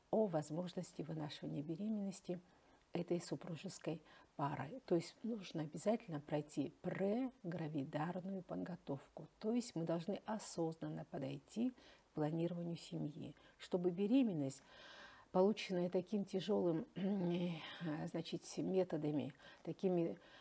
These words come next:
специализированными, высокотехнологическими методами, что эта беременность была, самое главное, здоровой, и чтобы в итоге мы родили здорового, желанного ребёнка. Для того, чтобы эта беременность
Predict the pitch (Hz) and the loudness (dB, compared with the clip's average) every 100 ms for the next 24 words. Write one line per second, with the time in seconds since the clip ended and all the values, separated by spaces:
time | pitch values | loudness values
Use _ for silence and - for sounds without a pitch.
0 | - - 190 - 180 175 165 170 165 147 | -12 -6 -4 2 4 4 6 4 4 -2
1 | 143 139 160 170 196 196 190 185 185 190 | 0 0 0 0 2 0 -2 -4 -2 0
2 | 185 175 180 - - - 160 170 233 185 | 0 0 -4 -6 -10 -4 -2 0 0 -2
3 | 151 160 - 165 156 156 175 214 180 170 | -4 -6 -4 -6 -2 0 0 0 -2 -4
4 | 175 165 160 170 - - - - 214 190 | -4 -2 -2 -4 -12 -20 -6 0 2 0
5 | 160 151 143 143 156 151 190 180 156 127 | 0 0 2 0 -2 0 -2 -2 -4 -4
6 | - - - - 156 160 160 160 240 226 | -6 -10 -6 -2 -2 0 -2 2 2 2
7 | 165 165 151 151 160 147 147 - 139 185 | 2 2 0 0 0 0 -2 -2 -2 -2
8 | 202 214 208 220 214 - - 165 160 156 | -2 -2 0 -2 -4 -14 -10 -4 -2 0
9 | 156 165 170 165 - - - - 160 - | 0 0 -4 -4 -8 -10 -18 -6 -4 0
10 | 139 165 175 - - - - - 170 175 | 0 0 -6 -12 -12 -18 -20 -6 -6 0
11 | 165 190 240 233 - - - - - 202 | 0 0 -2 -2 -12 -18 -12 -12 6 8
12 | 175 165 160 - _ _ 175 156 170 180 | 8 4 -2 -4 _ _ -2 0 2 4
13 | 240 208 160 - | 4 4 2 0